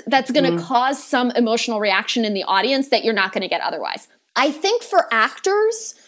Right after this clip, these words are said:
Speaker 1: there are a few different things to keep in mind. Um, one is that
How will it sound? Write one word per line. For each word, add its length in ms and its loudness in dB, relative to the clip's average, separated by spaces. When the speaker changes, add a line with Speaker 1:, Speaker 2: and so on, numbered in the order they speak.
Speaker 1:
there 420 2
are 340 2
a 60 2
few 760 0
different 500 2
things 480 2
to 80 -4
keep 260 -4
in 120 0
mind. 460 -12
Um, 260 0
one 680 0
is 240 0
that 340 -2